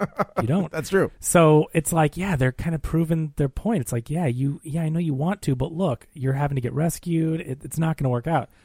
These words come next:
Speaker 2: And she's like, "F that."
Speaker 1: Yeah.
Speaker 2: <laughs>
Speaker 1: And I, this, I think this is a cool scene. I like this scene a lot where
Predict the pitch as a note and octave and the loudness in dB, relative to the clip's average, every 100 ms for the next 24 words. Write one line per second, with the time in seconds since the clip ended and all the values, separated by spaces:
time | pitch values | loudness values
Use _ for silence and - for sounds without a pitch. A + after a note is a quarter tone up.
0 | - - - C#3+ A#2+ G2 - A#2 D#3 F3 | -20 -16 -8 -2 -2 -2 0 4 6 8
1 | F#3+ F#3+ F#3+ - A#2 G#2 G#2+ B2+ C#3 D#3 | 8 6 6 2 -16 -6 0 2 6 6
2 | C3+ - D#3+ B2+ - F3 F3 E3+ G#3 D#3+ | 4 0 -2 0 6 6 6 6 4 6
3 | F3+ E3+ F#3+ F3 E3+ F3 F#3 D#3+ - F#3 | 4 6 6 4 2 2 4 4 4 2
4 | C3 G#2+ A#2+ B2+ C3 - C3+ A#2+ C3+ C3 | 0 0 -4 -2 -4 -2 -2 2 2 0
5 | A#2 A#2+ A#2 A2+ | -2 -2 -2 -4